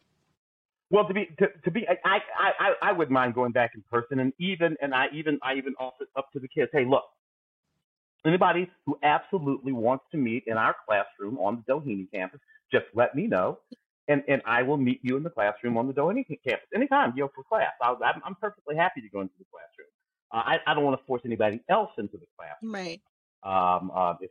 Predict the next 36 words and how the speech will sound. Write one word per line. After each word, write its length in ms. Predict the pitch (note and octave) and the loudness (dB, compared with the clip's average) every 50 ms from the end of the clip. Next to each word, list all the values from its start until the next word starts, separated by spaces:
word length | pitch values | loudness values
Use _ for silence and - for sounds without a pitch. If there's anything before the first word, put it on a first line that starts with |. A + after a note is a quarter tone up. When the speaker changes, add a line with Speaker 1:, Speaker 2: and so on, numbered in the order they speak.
| - _ | -12 _
Speaker 1:
if, 100 | F#2+ - _ - | -14 -14 _ -14
if 100 | F#2 - - | -14 -4 0
they're 140 | G#2 A#2+ C#3 | 2 2 4
not 200 | D3 G#2 F2+ - | 2 0 0 -2
comfortable 380 | - E2+ - - F#2 D#2+ E2 D#2+ D#2 | -8 -10 -12 -12 -18 -20 -20 -20 -18
being 180 | F2+ E2 E2 E2+ | -18 -18 -12 -8
there, 140 | E2+ F2 F2 | -6 -6 -4
but 120 | F2+ F#2 | 0 2
I'm 180 | G2 G#2+ G#2 G2+ | 2 2 2 0
okay 240 | F#2+ - - G2 | -2 -4 -6 -8
with 140 | F#2 G2 F#2+ - | -8 -8 -8 -8
it. 80 | A2+ A2 | -8 -8
And 120 | B2+ A#2 - | -8 -6 -6
for 80 | C3+ A2+ | 0 2
that 240 | C3+ D3 D#3 D3+ C3+ | 4 4 4 2 2
matter, 260 | A#2+ G#2+ G2+ G2 G2 G2 | 2 2 2 2 2 0
I'm 100 | G2+ A2 | 2 2
also 280 | A#2+ C3 - - G#2 - _ | 0 0 0 -6 -14 -16 _
teaching, 400 | - A#2 A2 - - G2 F#2 F#2 - _ _ _ _ _ _ _ - | -10 -10 -10 -10 -12 -12 -12 -12 -14 _ _ _ _ _ _ _ -8
uh, 60 | G#2 - | -8 -8
for 80 | - F#2+ | -8 -12
the 100 | F2+ F#2 | -4 0
last 200 | G2+ G#2 G2 F#2+ - - | 2 2 2 0 -2 -4
couple 200 | - - - F#2+ | -4 -4 -4 -6
of 60 | - - - | -8 -4 0
terms 420 | C#3+ B2+ A2+ G#2 F#2 F2+ F2+ F#2 - _ _ - | 2 2 2 2 0 -2 -4 -8 -10 _ _ -2
at, 180 | G2+ G2 F#2 - - | -2 -2 -2 -2 -2
uh, 100 | G2 F2+ - - | -4 -2 -2 -4
Columbia 420 | G2+ G2 A#2 B2+ B2+ B2 A#2+ A2 - - - | -2 0 2 2 2 0 -2 -4 -4 -4 0
College, 380 | - A#2 A#2 A2+ A#2 A#2 A2+ G#2+ - - - - _ _ _ _ _ _ _ _ _ _ - | 0 2 2 2 0 -2 -6 -8 -10 -18 -20 -20 _ _ _ _ _ _ _ _ _ _ -2
uh, 280 | G#2 G2+ G2 F#2+ F#2 - | 0 2 2 2 2 0
of 120 | G2 G2+ - | 0 -4 -4
Speaker 2:
Okay. 60 | - | -6
Speaker 1:
Chicago. 600 | - - - C3+ B2 C3+ D3 D3+ E3 E3+ G#3+ G#3+ _ _ _ _ _ _ _ _ _ _ _ _ - | -10 -6 -2 0 0 0 2 0 -2 -2 -4 -8 _ _ _ _ _ _ _ _ _ _ _ _ 0
Um, 540 | G#2+ G#2 G2+ G2 G2 G2 G2 G2+ G2 - - | 2 4 4 4 4 4 2 2 0 -2 -2
uh, 280 | G2 F#2+ F#2 F2+ F2 | 0 2 2 2 0